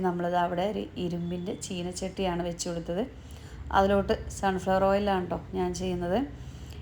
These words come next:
ഇനിയിപ്പോൾ സൺഫ്ലവർ ഓയിൽ ഇല്ലെങ്കിൽ നിങ്ങൾക്ക് വെളിച്ചെണ്ണ ഉപയോഗിക്കാം. പക്ഷേ ടേസ്റ്റ് എന്ന് പറയുന്നത് നമ്മൾ ഈ ഒരു ഓയിൽ ചെയ്യുമ്പോഴാണ് കേട്ടോ. എണ്ണ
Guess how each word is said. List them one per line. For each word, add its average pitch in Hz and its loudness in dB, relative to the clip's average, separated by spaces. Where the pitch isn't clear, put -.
ഇനിയിപ്പോൾ 175 0
സൺഫ്ലവർ 180 0
ഓയിൽ 180 2
ഇല്ലെങ്കിൽ 175 -2
നിങ്ങൾക്ക് 175 -4
വെളിച്ചെണ്ണ 170 -4
ഉപയോഗിക്കാം. 170 -2
പക്ഷേ 185 -8
ടേസ്റ്റ് 185 -4
എന്ന് 185 -4
പറയുന്നത് 175 -2
നമ്മൾ 185 0
ഈ - 0
ഒരു 175 4
ഓയിൽ 170 2
ചെയ്യുമ്പോഴാണ് 165 0
കേട്ടോ. 175 -2
എണ്ണ 196 4